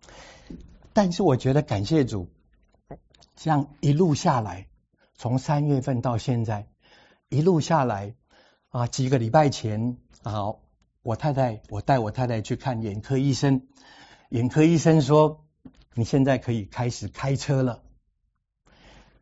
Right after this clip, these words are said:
这因为撞的地方是脸部，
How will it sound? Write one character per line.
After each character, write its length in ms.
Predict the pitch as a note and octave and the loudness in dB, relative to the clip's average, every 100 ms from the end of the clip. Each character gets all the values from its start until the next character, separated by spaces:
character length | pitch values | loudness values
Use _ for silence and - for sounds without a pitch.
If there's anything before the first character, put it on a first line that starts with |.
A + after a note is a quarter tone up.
| _ _ _ _ _ - | _ _ _ _ _ -8
这 100 | - | -2
因 200 | - F3+ | 4 6
为 180 | F3+ D#3 | 6 4
撞 320 | - G#3 E3+ | 6 6 8
的 100 | C3 | 4
地 180 | B2 C#3+ | 2 2
方 280 | B2+ C3 C3 | 4 2 2
是 180 | - C3 | 0 0
脸 320 | A#2 G#2+ G2+ | 0 -2 -4
部， 300 | C#3+ B2 | -2 -2